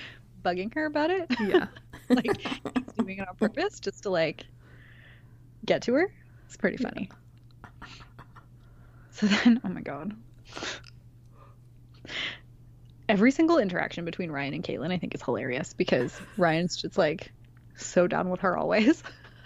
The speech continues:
Speaker 2: Oh, and 'cause she
Speaker 1: Caitlin is, like, lounging on a chair
Speaker 2: Well, and, like,
Speaker 1: in the
Speaker 2: I just
Speaker 1: pool
Speaker 2: don't
Speaker 1: house.
Speaker 2: even get how she,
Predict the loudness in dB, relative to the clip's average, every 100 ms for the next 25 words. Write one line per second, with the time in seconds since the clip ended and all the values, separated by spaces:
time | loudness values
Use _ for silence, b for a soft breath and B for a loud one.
0 | B B -20 -20 -20 -8 -6 -4 -6 -6
1 | -6 -4 -4 0 0 2 0 0 -2 2
2 | 2 2 -2 -2 -4 -8 -8 -4 -4 -4
3 | -6 -8 -18 -6 0 2 2 0 0 0
4 | -8 -18 -18 -20 -2 4 4 6 4 2
5 | -2 -2 -4 -8 -16 -6 2 2 2 2
6 | 2 2 0 0 2 0 -4